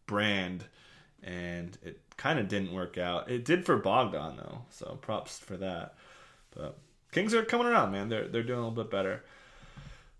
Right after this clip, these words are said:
But anyways, okay, so that's kinda it.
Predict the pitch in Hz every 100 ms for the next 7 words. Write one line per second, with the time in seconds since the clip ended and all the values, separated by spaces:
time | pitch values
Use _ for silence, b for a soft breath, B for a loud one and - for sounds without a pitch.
0 | - - 147 147 190 156 131 123 - 175
1 | 151 147 220 - - - - 165 185 175
2 | - 131 135 131